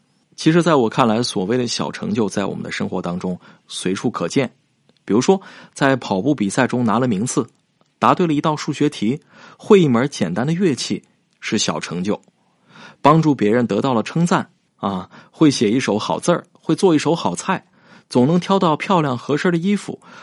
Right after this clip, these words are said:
或者哪怕是擅长把房间收拾得干净美观，这些不太起眼的行为，其实也都可以归纳为小成就。也就是说呢，凡是那些通过努力和行动让我们觉得自己有用的事件，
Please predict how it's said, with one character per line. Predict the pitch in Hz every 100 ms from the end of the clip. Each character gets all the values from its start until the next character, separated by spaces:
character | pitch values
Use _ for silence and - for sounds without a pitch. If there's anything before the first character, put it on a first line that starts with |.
| -
或 | - 170
者 | 147
哪 | 139 107
怕 | 80 - 156
是 | -
擅 | 113 - 139
长 | - 107 110
把 | 92
房 | - 92
间 | 110 120
收 | 120 117
拾 | 117 85
得 |
干 | 82 117 123
净 | 117
美 | 92 78
观， | 107 120 - - -
这 | -
些 | 139 139
不 | - 143
太 | - 175
起 | 123 - 147
眼 | 131 82
的 |
行 | - 98
为， | 98 87 - - -
其 | - 147
实 | 165
也 | 147 -
都 | 139
可 | 139 113
以 | 90
归 | 104
纳 | 101 90
为 | 85 90
小 | - -
成 | - - 92
就。 | 104 - _ _ _ _ -
也 | 104
就 | 98 117
是 | 107
说 | 120
呢， | 117 107
凡 | - 110
是 | 135 156
那 | 135
些 | 113 127 131
通 | - 160
过 | 156 135
努 | 117 107 82
力 | 120 131
和 | -
行 | 117 - 95 226
动 | 151 110
让 | 175 165
我 |
们 | 104 92
觉 | - 98
得 | 127
自 | - 127
己 | - 135
有 | 113 82
用 | 165 165
的 | 101
事 | - 98
件， | - 76